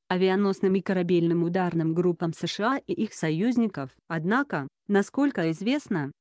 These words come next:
Иран не располагает в достаточном количестве дальнобойными высокоточными средствами поражения в обычном снаряжении,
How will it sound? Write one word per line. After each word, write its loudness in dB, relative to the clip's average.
Иран 2
не 2
располагает -2
в -10
достаточном -4
количестве -2
дальнобойными 2
высокоточными 0
средствами 0
поражения 0
в -2
обычном 0
снаряжении, 0